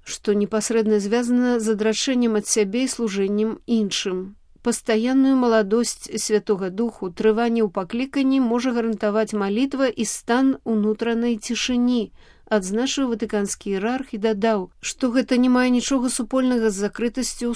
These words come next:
сабе, наадварот, звязана з адкрыццём сэрца на заклікі Бога.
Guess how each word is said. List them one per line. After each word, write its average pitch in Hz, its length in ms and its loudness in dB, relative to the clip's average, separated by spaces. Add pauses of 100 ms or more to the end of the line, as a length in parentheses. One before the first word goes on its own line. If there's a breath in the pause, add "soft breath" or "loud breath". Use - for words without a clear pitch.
(120)
сабе, 226 320 0
наадварот, 202 800 -2
звязана 226 640 -2
з 233 160 -2
адкрыццём 208 480 -4
сэрца - 480 -2
на 247 160 0
заклікі 202 560 -4
Бога. 185 480 -4